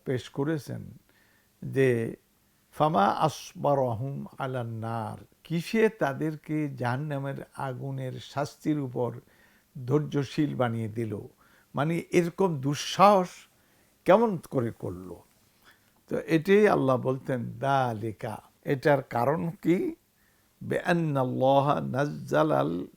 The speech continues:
কিতাবা বিল হক", আল্লাহ তো কিতাব নাজিল করছেন, কিতাবের ভিতরে যে শরী হুকুম, এগুলো যে নাজিল করেন, এগুলি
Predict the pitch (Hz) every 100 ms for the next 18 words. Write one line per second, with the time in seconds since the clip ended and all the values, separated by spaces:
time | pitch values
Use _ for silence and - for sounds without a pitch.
0 | _ 135 123 135 135 147 143 123 180 320
1 | 170 - - _ - - _ _ _ -
2 | 160 170 180 185 - 202 190 151 135 143
3 | 156 170 160 151 165 156 185 160 - 151
4 | 170 240 _ _ _ _ _ _ _ _
5 | _ _ _ _ _ 143 123 139 139 143
6 | 127 143 - 143 143 147 - 170 127 139
7 | 131 123 - - - - - 160 160 180
8 | 143 156 - 135 104 95 _ _ _ _
9 | _ _ _ _ _ _ _ 156 151 147
10 | 160 160 160 147 123 117 123 123 143 160
11 | 127 107 - _ _ _ _ _ _ _
12 | _ _ 170 165 220 190 277